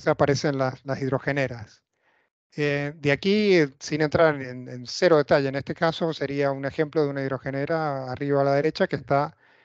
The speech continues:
eh, alimentada con hidrógeno a gas que puede, que puede venir, eh, digamos, con un tráiler con tubos o por un piping o, o producirse incluso en, in situ, hay mucho de eso. Interesante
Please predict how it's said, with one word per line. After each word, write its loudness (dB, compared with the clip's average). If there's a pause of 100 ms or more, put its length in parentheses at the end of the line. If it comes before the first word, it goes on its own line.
(240)
eh, -8 (100)
alimentada 2
con -4
hidrógeno -2
a 4
gas 2
que -4
puede, -2 (880)
que -8
puede 2
venir, 0
eh, -4
digamos, -10
con -4
un -6
tráiler 2
con -10
tubos 2
o 0
por -6
un -10
piping 0 (100)
o, -12 (280)
o 0
producirse 0
incluso -6
en, -4 (140)
in -8
situ, -4
hay -2
mucho -10
de -10
eso. -20 (1300)
Interesante 4